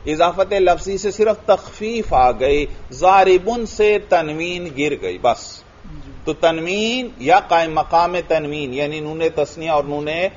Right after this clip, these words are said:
जमा, वो गिर जाते हैं इजाफत लफ्जी की वजह से, और कोई फायदा नहीं। इजाफत लफ्जी से न, ना तो तखसीस आती है, ना तारीफ आती है मुजाफ के अंदर। तो ये है इजाफत लफ्जी।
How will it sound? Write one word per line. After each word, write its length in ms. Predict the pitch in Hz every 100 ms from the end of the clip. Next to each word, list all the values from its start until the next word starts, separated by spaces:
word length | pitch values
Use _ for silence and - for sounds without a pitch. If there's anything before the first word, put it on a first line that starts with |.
| - 160
जमा, 420 | 160 160 123 - - 135
वो 200 | 214 262
गिर 260 | 170 175
जाते 360 | 160 151 143 165
हैं 160 | 170
इजाफत 400 | 147 131 123 139 143
लफ्जी 400 | 131 113 107 127
की 140 | 131
वजह 260 | 120 113 113
से, 240 | - 107 - - -
और 260 | 135 185 196
कोई 420 | - 170 190 208
फायदा 540 | 190 170 143 135 135 123
नहीं। 220 | 117 107 131
इजाफत 460 | 127 135 135 156
लफ्जी 400 | 156 143 127 160
से 100 | 156
न, 300 | 151 147 160 - - - 123
ना 240 | 135 170
तो 180 | 185 190
तखसीस 640 | 190 165 - 147 165 185 202
आती 400 | 190 190 208 185
है, 260 | 185 143
ना 640 | 113 117 131 139 151 165 202 - - -
तारीफ 600 | 147 135 135 156 202 190
आती 380 | 139 127 131 127
है 240 | 131 143
मुजाफ 480 | 131 107 110 110 107 -
के 160 | 120
अंदर। 380 | 110 135 101 80 - - - - - -
तो 60 | 147
ये 220 | 180 190
है 180 | 175 170
इजाफत 520 | 151 139 135 156 156
लफ्जी। 500 | 156 127 104 90 87